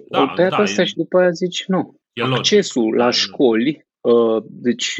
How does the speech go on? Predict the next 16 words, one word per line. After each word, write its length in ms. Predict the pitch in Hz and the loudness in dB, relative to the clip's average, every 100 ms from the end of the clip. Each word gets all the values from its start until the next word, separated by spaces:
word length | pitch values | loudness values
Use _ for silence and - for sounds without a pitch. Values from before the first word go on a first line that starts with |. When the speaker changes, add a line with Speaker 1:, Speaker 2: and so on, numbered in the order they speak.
| 123 | -2
Speaker 2:
uh, 340 | 120 117 117 | 2 4 4
accesul 600 | - - - 160 156 180 | 0 -4 -2 0 -2 -2
la 140 | 165 120 | -2 -2
școli 460 | - - 123 135 160 | -2 -2 2 4 2
este 220 | - 156 | 0 -2
făcut 380 | - 135 160 190 | -2 -2 -2 -2
în 100 | 175 | 0
așa 320 | 156 - 165 | 0 -2 -2
fel 240 | - 180 | 0 0
încât 320 | 175 - 180 | 0 2 2
poți 180 | - 175 | 2 -2
să 80 | - | 0
ajungi 260 | 170 175 160 | -2 -2 2
doar 180 | 175 | 2
cu 120 | - 113 | 2 -4
mașina. 480 | 101 - 104 - | -4 -6 -12 -14